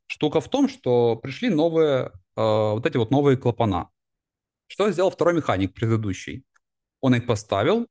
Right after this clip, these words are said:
и поставил, соответственно, скажем, новый клапан. Как вы думаете, в чём различие ме-, между этими двумя клапанами? Вот этот фю-, fuel regulator valve. В чём разница?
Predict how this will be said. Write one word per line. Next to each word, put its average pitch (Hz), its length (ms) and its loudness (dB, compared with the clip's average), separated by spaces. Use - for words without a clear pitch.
и 277 80 -2
поставил, 170 520 -2
соответственно, 120 920 -2
скажем, 113 380 2
новый 190 280 4
клапан. - 520 -4
Как - 220 -4
вы 196 280 2
думаете, 147 480 0
в 104 40 -8
чём 254 200 4
различие 165 500 0
ме-, 107 180 0
между 127 300 2
этими 156 240 0
двумя 113 280 0
клапанами? 101 640 -4
Вот 233 180 -4
этот 127 120 -8
фю-, 175 240 -2
fuel 170 300 2
regulator 117 520 0
valve. 92 260 -2
В - 80 -20
чём 254 360 0
разница? 113 600 0